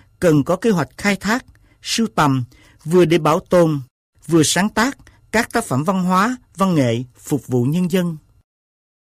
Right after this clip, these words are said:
Đây là một chủ trương rất thiết thực nhằm giữ gìn, phát huy, kế thừa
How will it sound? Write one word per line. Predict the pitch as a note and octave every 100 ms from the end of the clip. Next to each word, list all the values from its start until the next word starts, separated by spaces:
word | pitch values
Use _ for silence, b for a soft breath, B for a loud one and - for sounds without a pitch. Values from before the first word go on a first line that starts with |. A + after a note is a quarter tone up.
| _ -
Đây | G3+ G#3+ G#3 - _ -
là | D#3
một | D#3 C3+
chủ | - D#3
trương | - A3 G#3
rất | G3 B3+ C4+
thiết | C4+ -
thực | D3 - - b b b
nhằm | E3+ D#3 C#3+
giữ | B2 F#3
gìn, | F3 F3+ D3+ B2 b b b
phát | - A3+ -
huy, | A3 G#3+ G#3 - _ _ _
kế | G#3 B3+
thừa | - E3+ D#3 C3+